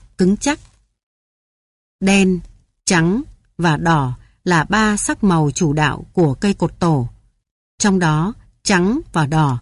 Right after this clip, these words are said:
là hai màu tượng trưng cho hai phe thường thi đấu đối kháng ở trại.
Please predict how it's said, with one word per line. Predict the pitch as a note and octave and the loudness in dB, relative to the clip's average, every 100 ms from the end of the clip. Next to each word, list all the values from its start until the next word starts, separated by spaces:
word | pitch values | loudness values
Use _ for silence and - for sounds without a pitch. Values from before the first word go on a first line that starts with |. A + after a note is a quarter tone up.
| - _ - | -10 _ -2
là | E3+ | 0
hai | D3+ A3 A3 | 0 0 2
màu | F#3+ D#3+ C#3 | 2 2 -2
tượng | - F#3+ D#3+ | -2 -2 -2
trưng | - A3+ G#3+ | 0 2 0
cho | - G#3+ | 0 -4
hai | F#3+ G#3+ | -2 -4
phe | G3 G#3+ G#3 G3+ - | -2 -2 -2 -2 -2
thường | G3+ F3+ C#3+ B2+ - | 0 2 2 -2 -6
thi | - G#3 | 0 0
đấu | F3 E3 G3+ | 2 0 0
đối | G3 F#3 | 0 -2
kháng | - E3 F3+ | -2 -2 -2
ở | - C#3+ | -2 -2
trại. | E3+ D3+ - | 0 -2 -2